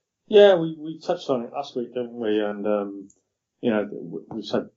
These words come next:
the guy oozes quality. You know he's, he's gonna be a really, really special player for us, and he, he's gonna be pivotal for us, uh, in the season going forward. He's, uh, an absolutely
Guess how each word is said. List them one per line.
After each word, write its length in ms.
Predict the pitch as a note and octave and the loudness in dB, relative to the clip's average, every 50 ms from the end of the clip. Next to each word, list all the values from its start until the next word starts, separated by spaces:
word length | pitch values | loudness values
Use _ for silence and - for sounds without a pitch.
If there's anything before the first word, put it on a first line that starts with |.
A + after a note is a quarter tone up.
| _ - - | _ -20 -12
the 120 | - G#2+ | -12 -4
guy 180 | G2 A#2+ A#2+ A2+ | 2 2 2 4
oozes 640 | G#2+ G#2+ A2 A2+ A2 A2 G#2 F#2 F2+ F#2+ E2+ - - | 4 4 6 6 6 4 2 0 -2 -4 -6 -8 -12
quality. 600 | - - A2 G#2 G2+ G2+ F#2+ - - G2 E2+ - _ _ _ _ _ _ _ _ | -10 -4 -2 0 0 0 -2 -4 -8 -12 -12 -12 _ _ _ _ _ _ _ _
You 120 | A2 G#2+ G#2 | -4 0 2
know 260 | G#2+ A2 G#2+ G#2+ G#2 | 4 4 4 4 4
he's, 400 | G2 F#2+ G2 F#2+ F2+ - - - _ _ - | 2 0 -2 -4 -6 -12 -18 -20 _ _ -18
he's 160 | F2+ - _ | -18 -16 _
gonna 260 | - G#2+ G2+ G2 F#2 - _ _ _ | -6 -6 -6 -6 -8 -12 _ _ _
be 180 | - G#2 G2+ - | -8 -8 -6 -6
a 80 | F#2 F#2 | -8 -10
really, 460 | F#2 F2+ F2+ G2+ G#2 G2 F#2+ F#2 F2+ | -10 -8 -6 -4 -4 -4 -4 -6 -10
really 200 | F2+ F#2+ F#2+ F2 | -12 -14 -14 -14
special 360 | - - - G#2 - - A2 | -16 -10 -8 -8 -8 -8 -10
player 300 | G2+ - G#2+ G2 F#2+ F#2 - | -10 -6 -4 -4 -4 -4 -4
for 120 | - G2+ F#2 | -4 -6 -6
us, 80 | F2+ | -6
and 180 | F#2 F#2 F#2 F#2 | -8 -12 -14 -16
he, 800 | F2+ F2 _ _ _ _ _ _ _ _ _ _ _ _ - | -18 -20 _ _ _ _ _ _ _ _ _ _ _ _ -8
he's 120 | A#2 G#2+ F#2 | -6 -6 -4
gonna 180 | A2 G2+ G2 | -4 -4 -4
be 120 | F2+ F#2 F2 | -6 -8 -12
pivotal 560 | - - A2+ G#2+ G2 G2+ - - G#2+ G2 - | -6 -4 -4 -2 -2 -6 -8 -8 -8 -8 -6
for 220 | - G#2 G2 F#2+ F#2+ | -4 -2 -2 -2 -2
us, 180 | F#2 F2+ - - - | -4 -8 -12 -18 -16
uh, 320 | F#2+ F#2 F#2 F#2 - - | -12 -12 -10 -10 -10 -12
in 80 | F#2+ F#2 | -12 -12
the 60 | F#2 | -12
season 420 | F2+ - A2 G#2 F#2+ F#2 F#2 F2+ F2+ | -10 -6 -6 -6 -6 -6 -10 -10 -8
going 180 | F#2+ F2+ - - | -10 -10 -10 -6
forward. 280 | _ G2 G2 F#2+ F#2 F2+ | _ -4 -4 -4 -6 -10
He's, 100 | F2+ - _ _ _ _ _ _ _ _ _ _ _ _ _ _ | -12 -18 _ _ _ _ _ _ _ _ _ _ _ _ _ _
uh, 720 | G#2 G#2 G2+ - - _ - G2+ F#2+ - _ _ _ _ G2 | -16 -16 -16 -16 -20 _ -18 -18 -18 -20 _ _ _ _ -14
an 100 | G#2 G#2+ | -14 -12
absolutely 460 | - - A2+ A2 G2+ G#2 G2 F#2 | -12 -14 -14 -14 -12 -12 -12 -14